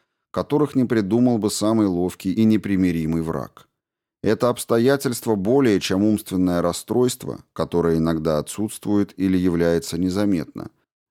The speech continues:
отличает душевнобольного от здорового. Так что я, чтобы убедиться, вполне ли выздоровел какой-нибудь больной, имею обыкновение по прошествии нескольких месяцев сближать его с прежними любимцами.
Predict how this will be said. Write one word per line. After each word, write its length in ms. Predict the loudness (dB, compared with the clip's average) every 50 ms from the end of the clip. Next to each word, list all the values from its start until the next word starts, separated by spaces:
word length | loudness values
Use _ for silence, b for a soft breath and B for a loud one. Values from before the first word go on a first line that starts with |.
| _
отличает 640 | -10 -8 -6 -4 -4 -4 -2 -2 0 2 2 0 0 0
душевнобольного 1040 | -2 -2 0 0 0 2 2 2 2 2 2 2 2 2 2 2 2 2 0 0
от 100 | 0 -2
здорового. 760 | -4 -4 -2 0 0 2 2 2 0 -2 -4 -8 -10 -14 -16 _ _ _ _ _ _ _ _ -4
Так 160 | -4 -4 -4
что 200 | -4 -6 -4 -2
я, 380 | -2 0 0 0 0 0 -2 -4
чтобы 400 | -8 -8 -4 -2 -2 0 2 2
убедиться, 640 | 2 2 2 0 0 0 0 -2 -2 -2 -4 -8 -8
вполне 500 | -8 -8 -4 -2 0 2 2 2 2 2
ли 80 | 2 2
выздоровел 600 | 2 2 0 0 0 0 0 -2 0 -2 -2 -2
какой-нибудь 640 | -4 -6 -4 -2 -2 0 0 0 0 -2 -2 -4
больной, 540 | -2 -2 -2 0 0 2 2 2 0 -2 -4 b b b b b b _ _ 0
имею 380 | 2 2 4 4 4 4 4
обыкновение 720 | 2 0 -2 -2 0 0 0 2 2 2 2 2 2 2 0
по 120 | -2 -2
прошествии 640 | -2 -2 -4 -4 -2 -2 -2 -2 -2 -2 -2 0 2
нескольких 640 | 2 4 2 2 0 -4 -10 -8 -8 -10 -8 -4 -2
месяцев 560 | 0 0 0 0 -2 -6 -6 -2 -2 -2 -2
сближать 640 | -2 -2 0 0 0 0 0 0 0 0 0 -2 -4
его 200 | -4 -2 -2 -2
с 80 | -4 -4
прежними 540 | -6 -4 -4 -2 -2 -2 0 0 2 2
любимцами. 720 | 2 0 -2 -2 -4 -4 -6 -6 -8 -10 -12 -12 -14 -16